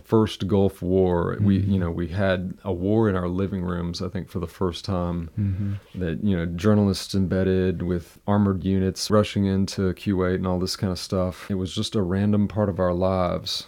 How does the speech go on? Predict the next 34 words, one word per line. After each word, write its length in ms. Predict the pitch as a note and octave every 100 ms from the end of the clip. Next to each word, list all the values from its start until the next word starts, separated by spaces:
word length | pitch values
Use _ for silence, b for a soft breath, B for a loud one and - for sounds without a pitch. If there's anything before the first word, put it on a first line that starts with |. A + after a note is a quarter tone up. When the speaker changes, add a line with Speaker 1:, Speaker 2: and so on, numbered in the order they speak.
| -
Speaker 1:
It, 160 | A2+
it, 140 | A#2+ A2
and 180 | A2
it 40 | G2+
just 260 | G2+ -
crops 420 | - B2 A2 - B2
up 140 | G#2
in 60 | G2+
these 160 | F#2+
hilarious 440 | G2 F#2 F#2+ F#2 -
ways. 380 | F#2+ F#2 E2+ G2
Like, 320 | G2 - -
"Today 460 | - C3 E3+ F3
we 160 | D#3+ B2+
clipped 400 | - D#3 D3 -
all 220 | B2 C3+
of 180 | B2+ G#2+
Captain's 560 | - C3+ B2+ B2 A#2 G2
toenails," 500 | - B2 G#2+ F#2 F2
that 100 | F#2
was 160 | F2 E2
my 100 | F2
German 280 | E2+ F#2 F2+
Shepherd, 440 | - F#2+ F#2 F2
"prompting 420 | - D#3 D3+ D3+ C3+
him 240 | C3+ C3
with 180 | A#2 A2
an 80 | A2
all-time 460 | B2+ C3+ C#3 B2
record 300 | A#2 A#2 A#2
of 100 | G#2
seven 500 | - C3 A2+ A2+ G#2+
dog 320 | F#2 F#2+ F#2+ E2
biscuits. 640 | F2+ - F2+ - - -